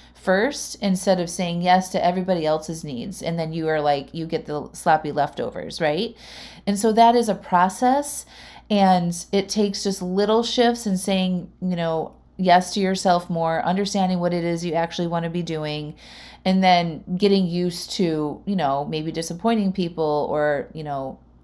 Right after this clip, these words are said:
managing your mind around what other people might be thinking and worrying about that and letting that go. So it is a process. I'm not, I hope I don't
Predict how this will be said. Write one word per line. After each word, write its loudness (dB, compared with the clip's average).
managing -2
your 2
mind 4
around 0
what 0
other 2
people -4
might 0
be -2
thinking -2
and -6
worrying 0
about 2
that 0
and -6
letting -2
that -4
go. 0
So -6
it -2
is 0
a 0
process. -2
I'm 0
not, 0
I -2
hope 0
I 4
don't -2